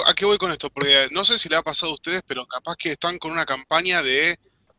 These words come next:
de que ya la vienen jugando hace tres meses, una cosa por el estilo. Y ninguno de los jugadores sigue sin terminar de saber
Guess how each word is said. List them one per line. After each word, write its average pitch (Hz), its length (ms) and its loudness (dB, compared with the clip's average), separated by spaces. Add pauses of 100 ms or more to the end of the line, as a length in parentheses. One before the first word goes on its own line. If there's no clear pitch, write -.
(140)
de 135 80 -10
que 139 100 2
ya 160 320 6
la 139 220 6
vienen 156 160 4
jugando 156 240 -4
hace 147 180 -2
tres 139 260 -4
meses, 147 360 4
una 139 140 -4
cosa 143 240 -4
por 123 120 -14
el 123 40 0
estilo. 117 580 -10 (560)
Y 147 80 -4
ninguno 190 220 -4
de 208 60 -2
los 180 100 -4
jugadores 175 480 0
sigue 170 320 6
sin 185 340 -8 (540)
terminar 156 380 0
de 185 120 -2
saber 147 420 0